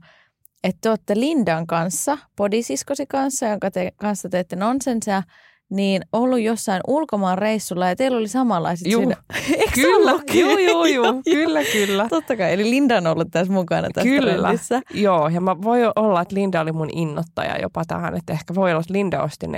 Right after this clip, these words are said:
Speaker 2: eka ja sit mä ostin, tai toisinpäin, eipä sillä niin väliä,
Speaker 1: <laughs>
Speaker 2: mutta, mut kuitenkin, niin se oli semmonen niinku vähän hassu aurinkolasitrendi, jo-, jolle hymyhtelen nyt jälkeenpäin.
Speaker 1: Eli et lai-, onks sun ne tallessa?
Speaker 2: Ei, mä,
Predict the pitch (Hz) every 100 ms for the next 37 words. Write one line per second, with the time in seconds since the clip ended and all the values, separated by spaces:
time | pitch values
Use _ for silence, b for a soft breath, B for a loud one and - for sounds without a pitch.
0 | - 160 165 - 156 165 - 139 - 156
1 | - - 170 165 202 240 170 165 165 165
2 | 151 151 - 165 180 185 156 151 170 175
3 | 185 180 165 185 196 - 202 B B B
4 | - 185 - 220 185 156 165 165 160 170
5 | 190 156 160 139 139 139 139 135 92 85
6 | - 156 151 147 147 - _ _ _ _
7 | 160 - 170 214 202 269 330 262 202 170
8 | 180 175 170 165 185 180 160 160 160 165
9 | 170 170 160 160 247 349 - - - 170
10 | 180 208 - 220 220 202 214 B B B
11 | - 160 165 165 165 - 208 220 240 240
12 | 240 - - 190 214 220 196 170 - 269
13 | - 233 254 330 - - - - - 202
14 | 208 165 185